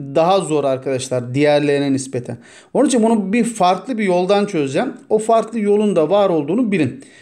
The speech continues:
Şimdi diyor ki A noktası üçe iki. Bir tane de P noktası var, eksi bire sıfır. Şu A noktası olsun.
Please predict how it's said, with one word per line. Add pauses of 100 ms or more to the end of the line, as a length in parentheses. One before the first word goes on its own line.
(120)
Şimdi
diyor
ki
A
noktası
üçe
iki. (1800)
Bir
tane
de
P
noktası
var,
eksi
bire
sıfır.
Şu
A
noktası
olsun.